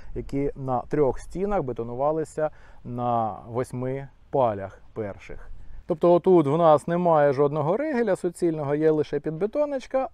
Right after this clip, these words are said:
а оце в нас так званий шапковий брус або теж ригель, і він є частиною всієї плити.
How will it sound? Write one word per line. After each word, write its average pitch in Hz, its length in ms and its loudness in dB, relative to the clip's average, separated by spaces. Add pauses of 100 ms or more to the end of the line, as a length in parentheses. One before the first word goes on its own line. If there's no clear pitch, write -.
а 160 180 2 (600)
оце 190 540 0 (140)
в 135 100 -6
нас 143 200 0
так 131 140 -4
званий 139 280 2
шапковий 139 440 2
брус 214 380 -2
або 120 280 0
теж 120 300 2
ригель, 208 460 -2
і 131 120 -6
він 175 260 -4
є 160 260 -4
частиною 165 600 -8
всієї 135 360 -8
плити. 143 600 -4